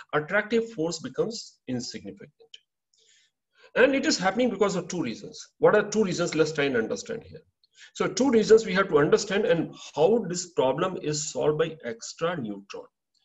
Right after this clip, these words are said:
Neutron, extra neutron does two things. What are two things? What are two reasons why, why this condition arise? First of all, if I add neutron, it does not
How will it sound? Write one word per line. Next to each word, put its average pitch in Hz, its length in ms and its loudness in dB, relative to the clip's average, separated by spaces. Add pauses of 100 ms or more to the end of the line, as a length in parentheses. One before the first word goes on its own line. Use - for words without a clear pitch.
(340)
Neutron, 233 280 6
extra 175 280 6
neutron 202 400 2
does 156 260 2
two 147 180 -6
things. - 300 -12
What 196 140 4
are 254 120 4
two 175 160 -8
things? 175 240 -6
What 151 140 4
are 170 140 2
two 165 120 -6
reasons 156 300 0
why, 143 340 2
why 127 180 0
this 147 200 -6
condition 135 480 -4
arise? 165 220 -6 (460)
First 202 280 0
of 214 160 4
all, - 320 -8 (440)
if 214 200 -4
I 196 180 2 (120)
add 190 380 0
neutron, 135 480 -4 (1000)
it 233 420 -2
does 156 200 6
not 214 360 4